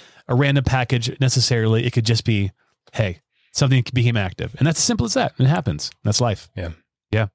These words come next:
Speaker 1: That's good. I had a question though. Another one. Do you know, like, when it comes to, uh,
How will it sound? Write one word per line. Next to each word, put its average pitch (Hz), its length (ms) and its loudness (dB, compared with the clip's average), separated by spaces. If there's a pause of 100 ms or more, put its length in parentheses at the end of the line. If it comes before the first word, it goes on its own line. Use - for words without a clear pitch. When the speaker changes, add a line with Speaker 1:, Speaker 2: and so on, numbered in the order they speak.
(180)
Speaker 1:
That's 123 120 0
good. 160 220 0 (380)
I 170 120 2
had 202 120 2
a - 40 -2
question 151 300 0
though. 98 220 0 (340)
Another 151 200 2
one. 139 120 2
Do 123 100 0
you 196 80 2
know, 170 160 2
like, 139 260 -2 (240)
when 151 100 0
it 160 80 0
comes 208 300 0
to, 160 360 2
uh, 135 220 2